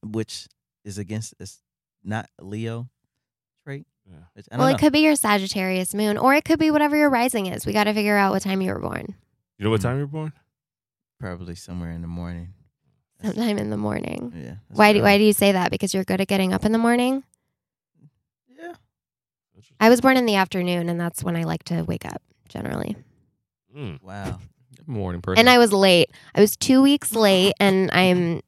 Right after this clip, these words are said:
Speaker 3: I'm usually late to things. But I was on time today
Speaker 4: You
Speaker 1: You
Speaker 4: were.
Speaker 1: were.
Speaker 3: because
Speaker 2: Wow.
Speaker 3: I
Speaker 1: Got
Speaker 3: wanted
Speaker 1: that.
Speaker 3: to be here.
Speaker 4: Appreciate you.
Speaker 2: Yeah.
Speaker 4: So what are you
Speaker 1: We
Speaker 4: gonna ask,
Speaker 1: appreciate
Speaker 4: Huck?
Speaker 1: that. Um, no. So going to you. So you,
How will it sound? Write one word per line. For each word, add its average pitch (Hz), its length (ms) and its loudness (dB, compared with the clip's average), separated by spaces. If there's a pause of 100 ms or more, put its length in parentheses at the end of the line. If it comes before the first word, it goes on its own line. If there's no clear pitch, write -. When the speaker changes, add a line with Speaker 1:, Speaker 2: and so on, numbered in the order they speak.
(120)
Speaker 3:
I'm 185 200 0
usually 65 400 -6
late 57 240 -6
to - 60 -16
things. - 480 -8
But 226 100 6
I 247 60 10
was 247 100 6
on 294 180 2
time 302 300 -2
today 233 480 0
Speaker 4:
You 135 100 0
Speaker 1:
You - 40 0
Speaker 4:
were. 127 60 0
Speaker 1:
were. 135 240 0 (580)
Speaker 3:
because 220 200 6
Speaker 2:
Wow. 214 60 8
Speaker 3:
I 208 60 8
Speaker 1:
Got 196 80 8
Speaker 3:
wanted 190 340 6
Speaker 1:
that. - 80 4
Speaker 3:
to 254 80 8
be 180 180 4
here. 104 440 -4
Speaker 4:
Appreciate 95 520 -2
you. 123 120 -14
Speaker 2:
Yeah. 170 100 -4
Speaker 4:
So 165 60 0
what 87 120 0
are 95 60 -2
you 117 60 2
Speaker 1:
We 131 120 6
Speaker 4:
gonna 123 140 2
ask, 127 180 0
Speaker 1:
appreciate 131 220 -4
Speaker 4:
Huck? 85 80 -12 (540)
Speaker 1:
that. 104 60 -4
Um, 110 460 -2 (500)
no. 151 300 0
So 170 340 -2 (140)
going 131 240 -4
to 127 140 -12
you. 120 160 -4 (1300)
So 110 400 -4 (180)
you, 131 480 -4